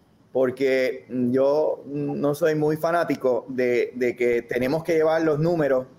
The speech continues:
a, del colesterol a, a tal rango. ¿Por qué? Porque hay pacientes que lamentablemente no los podemos llevar a los números que, lo, que los tenemos que llevar, y a veces empujando eso, y, a, y aquí más me refiero a la presión,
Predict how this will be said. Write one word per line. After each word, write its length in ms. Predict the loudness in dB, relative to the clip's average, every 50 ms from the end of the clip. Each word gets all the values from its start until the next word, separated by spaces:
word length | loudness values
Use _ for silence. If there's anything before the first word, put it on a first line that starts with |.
| -20 -14 -12 -10 -8 -6
a, 760 | -4 -4 -2 0 0 0 0 0 -2 -2 -4 -4 -6 -6 -6 -6 -4
del 180 | -2 -2 0
colesterol 640 | 0 0 0 0 0 0 2 2 2 2 2 0 -4 -8 -8 -4
a, 560 | -2 0 0 0 0 0 0 -2 -4 -6 -10 -6
a 160 | -2 -2 0 2
tal 180 | 0 0 0
rango. 380 | 0 0 -2 -2 -2 -6 -8 -10 _ _ -20 _ _ -20 -20 -20 -20 -20 _ _ _ _ -2
¿Por 140 | -2 -2
qué? 120 | 0 0 0
Porque 680 | 0 0 -2 0 0 0 2 0 -2 -4 -10 -18 -20 _ _ -8 -4
hay 120 | -4 -2
pacientes 420 | 0 -2 -2 0 -2 -2 -2 -2
que 80 | -2 0
lamentablemente 720 | 0 0 0 0 0 0 2 2 2 0 0 -2 -2 0
no 160 | 0 2 2 2
los 140 | 0 0
podemos 300 | 0 0 0 2 0 0
llevar 220 | 2 2 2 2 2
a 60 | 2
los 120 | 0 0
números 320 | 0 0 0 2 0 0 0
que, 80 | 0
lo, 280 | 0 -2 -2 -4 -10 -10
que 120 | -4 0
los 140 | 0 0 0
tenemos 240 | 0 -2 -2 -4 -2
que 80 | 0 2
llevar, 320 | 2 2 2 0 -2 -4
y 80 | -2 0
a 60 | 0
veces 340 | 2 0 0 0 -2 -2 -4 -6 -14 _ _ -20 -20 -20 -10 -4
empujando 680 | -4 -4 -2 0 0 0 2 0 0 0 2 2 2
eso, 400 | 4 2 2 2 2 2 2 2
y, 100 | 2 2
a, 180 | 2 2 2 2
y 60 | 0
aquí 180 | -2 0 0 -2
más 120 | 0 0
me 100 | 0 0
refiero 320 | 0 0 0 0 2 2 2
a 60 | 2
la 100 | 2 0
presión, 480 | -2 -2 -2 0 0 0 -2 -4 -10